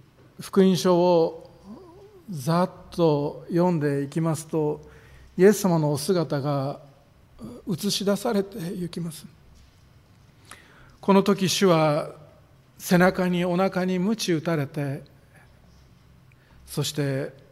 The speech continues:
傷だらけ、顔は袋をかぶせられて、拳で殴さ-、殴られて、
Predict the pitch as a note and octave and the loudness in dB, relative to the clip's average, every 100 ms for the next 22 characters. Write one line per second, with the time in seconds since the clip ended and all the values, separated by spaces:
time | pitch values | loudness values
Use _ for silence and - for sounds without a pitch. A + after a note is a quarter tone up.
0 | - - - E3+ C#3 D#3 D#3 D3+ D3+ C#3+ | -20 -20 -10 -6 -4 -2 -2 -4 -4 -6
1 | - - - _ _ _ _ _ _ _ | -8 -18 -20 _ _ _ _ _ _ _
2 | _ _ _ _ _ _ _ _ - F3 | _ _ _ _ _ _ _ _ -6 2
3 | E3+ F3 F3 E3+ D#3+ - - - _ _ | 4 6 4 2 0 -4 -16 -20 _ _
4 | _ _ _ - - F#3+ D#3+ C#3+ C#3+ C3+ | _ _ _ -18 0 2 2 0 -4 -2
5 | E3 E3 E3 D3+ E3 D3+ D3+ - - _ | -2 -2 -4 -4 -4 -4 -8 -18 -20 _
6 | _ _ _ _ _ - E3 F3+ - G3 | _ _ _ _ _ -4 0 0 0 2
7 | F#3+ F#3 - - - - - D#3+ D#3+ D3+ | 4 4 2 -4 -18 -14 -6 -2 -2 0
8 | E3+ E3 D3+ D3+ D#3 C#3+ C3+ C#3 | -2 0 0 2 4 2 0 -8